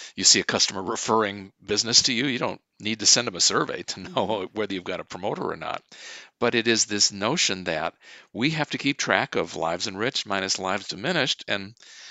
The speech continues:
Speaker 1: if that's gonna be our, our life's objective function, and not get confused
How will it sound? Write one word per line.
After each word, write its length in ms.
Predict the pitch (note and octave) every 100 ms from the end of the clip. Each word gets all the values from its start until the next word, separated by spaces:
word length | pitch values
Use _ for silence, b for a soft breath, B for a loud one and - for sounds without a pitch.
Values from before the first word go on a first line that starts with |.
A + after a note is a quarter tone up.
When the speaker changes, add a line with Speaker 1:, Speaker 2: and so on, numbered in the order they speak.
| B B -
Speaker 1:
if 160 | B2 -
that's 220 | A#2 A#2
gonna 180 | C3 A2
be 140 | A#2
our, 200 | A2+ G#2+ -
our 160 | G2+ G#2
life's 360 | G2 G#2+ -
objective 500 | G2+ G#2 A2+ - C3
function, 440 | - D#2+ - - C2
and 120 | G2+
not 220 | A2 -
get 180 | F3 -
confused 560 | G2 - F#2+ F#2 F#2+